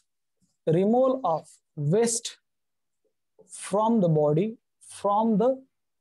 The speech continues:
body without, ये शब्द किसी को पता नहीं है, without crossing the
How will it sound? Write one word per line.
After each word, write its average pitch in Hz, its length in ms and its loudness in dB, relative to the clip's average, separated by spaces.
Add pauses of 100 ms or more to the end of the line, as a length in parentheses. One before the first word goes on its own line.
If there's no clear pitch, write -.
(240)
body 165 600 0 (1900)
without, 190 540 0 (640)
ये 196 260 2
शब्द 175 380 -2 (120)
किसी 214 220 -2
को 226 140 -2
पता 160 220 -4
नहीं 160 200 2
है, 208 220 0
without 190 560 0 (600)
crossing 185 600 -2
the 262 200 0